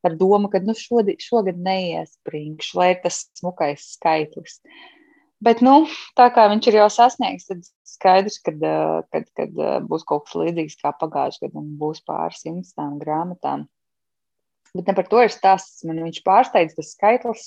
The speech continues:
jo man likās, ka es neesmu lasījusi, un kad bija taču, ā,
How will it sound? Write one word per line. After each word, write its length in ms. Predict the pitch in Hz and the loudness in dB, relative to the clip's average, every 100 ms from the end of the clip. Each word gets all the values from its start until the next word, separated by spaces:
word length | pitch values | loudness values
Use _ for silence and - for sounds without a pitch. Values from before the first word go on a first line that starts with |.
| 208 | -4
jo 220 | 190 196 | 0 0
man 240 | 196 202 254 | 0 0 2
likās, 300 | 262 185 - | 2 0 -2
ka 120 | 190 | -10
es 240 | 190 - - | -10 -12 -6
neesmu 460 | 220 269 262 - 226 | 2 4 4 4 4
lasījusi, 540 | 214 208 175 175 - | 4 0 -2 -2 -8
un 140 | 175 170 | -8 -6
kad 160 | 160 | -4
bija 220 | 165 208 208 | -2 -2 -2
taču, 300 | - - 170 _ - - - - - | -8 -10 -14 _ -20 -20 -20 -20 -4
ā, 160 | 180 | 0